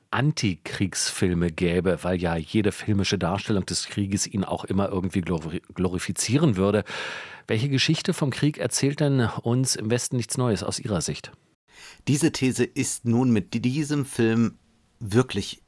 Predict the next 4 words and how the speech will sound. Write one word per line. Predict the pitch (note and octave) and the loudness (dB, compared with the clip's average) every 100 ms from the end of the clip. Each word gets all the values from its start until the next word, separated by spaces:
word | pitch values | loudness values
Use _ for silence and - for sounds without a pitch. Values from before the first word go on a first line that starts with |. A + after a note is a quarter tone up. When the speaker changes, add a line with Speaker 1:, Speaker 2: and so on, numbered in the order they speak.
| _ - | _ -4
Speaker 2:
widerlegt. | A2 F#2 D#2+ - - - - - - - | 0 0 0 -6 -12 -16 -16 -18 -18 2
Denn | A#2 A#2+ - | 6 6 4
dieser | A#2 A#2+ B2 | 0 2 2
Film | - B2+ B2 B2+ | 2 2 4 2